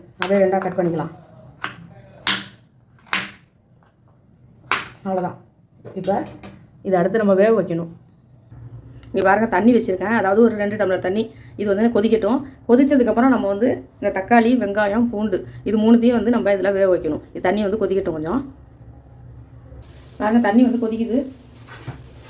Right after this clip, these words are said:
இப்ப அரிஞ்சு வச்சிருக்கிறது வெங்காயம்,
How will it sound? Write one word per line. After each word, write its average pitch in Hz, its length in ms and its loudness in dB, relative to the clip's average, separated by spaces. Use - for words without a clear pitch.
இப்ப - 160 -10
அரிஞ்சு 220 180 0
வச்சிருக்கிறது 185 400 -2
வெங்காயம், 202 420 -2